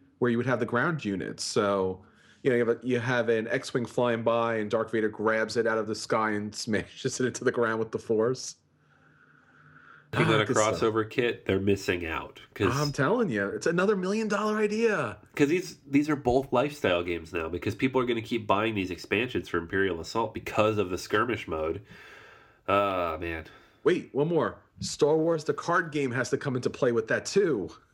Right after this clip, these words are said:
Speaker 1: <laughs>
Speaker 2: Okay, okay.
Speaker 1: <laughs> I
Speaker 2: Give me a
Speaker 1: gotta think.
Speaker 2: minute.
Speaker 1: It's gonna happen. <laughs>
Speaker 2: Oh, man. I don't, I'm not planning on buying Armada, but it's the only one of theirs I don't have yet, so it's,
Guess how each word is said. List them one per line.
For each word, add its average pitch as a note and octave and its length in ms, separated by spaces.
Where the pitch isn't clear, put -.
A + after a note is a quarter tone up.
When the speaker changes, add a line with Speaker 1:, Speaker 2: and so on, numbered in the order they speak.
Speaker 1:
<laughs> - 960
Speaker 2:
Okay, B2 560
okay. A#2+ 480
Speaker 1:
<laughs> - 60
I G3 40
Speaker 2:
Give G3 140
me B2 60
a B2 40
Speaker 1:
gotta D3 160
think. - 0
Speaker 2:
minute. A#2 120
Speaker 1:
It's - 100
gonna A3+ 180
happen. D#3 460
<laughs> E3+ 720
Speaker 2:
Oh, A#2 300
man. A2 300
I A#2 120
don't, D3+ 280
I'm B2 140
not D3 180
planning C3+ 340
on C#3 120
buying C3+ 260
Armada, C3 460
but A#2+ 120
it's F#2+ 100
the G2 120
only F#2+ 200
one F#2 180
of F2+ 100
theirs F2+ 220
I D#2 80
don't E2 320
have G#2+ 240
yet, A2 360
so E2 320
it's, - 400